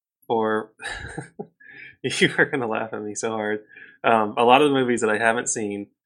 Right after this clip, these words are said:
um, I will have an incorrect impression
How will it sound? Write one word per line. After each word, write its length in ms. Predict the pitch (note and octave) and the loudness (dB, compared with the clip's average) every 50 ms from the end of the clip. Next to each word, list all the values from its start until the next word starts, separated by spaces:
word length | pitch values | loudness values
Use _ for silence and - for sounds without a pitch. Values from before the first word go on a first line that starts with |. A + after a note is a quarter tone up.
| _ _ _ _ _ - | _ _ _ _ _ -4
um, 560 | - A2 G#2 G2+ G2 F#2+ F#2+ F#2+ F#2+ G2 G2+ _ _ _ _ - | -2 0 0 0 -2 -4 -6 -10 -14 -16 -20 _ _ _ _ 0
I 60 | A#2+ | 0
will 120 | A2+ A2 A2 | 2 2 2
have 320 | A2+ G#2+ G#2+ G#2 G2+ G#2 | 2 2 2 0 -2 -4
an 160 | G#2+ G#2+ A2+ - - | -4 -6 -6 -6 -6
incorrect 580 | C3+ C#3 C#3 - D#3 C3+ B2+ A#2+ A#2+ - - - - _ _ _ _ _ _ _ - - | -6 -6 -4 -2 0 0 2 0 0 -2 -8 -16 -20 _ _ _ _ _ _ _ -14 -12
impression 560 | A#2 G#2 - - D#3 D3+ D3 - C3+ B2 G#2 | -12 -8 -2 0 0 0 0 -2 -8 -10 -10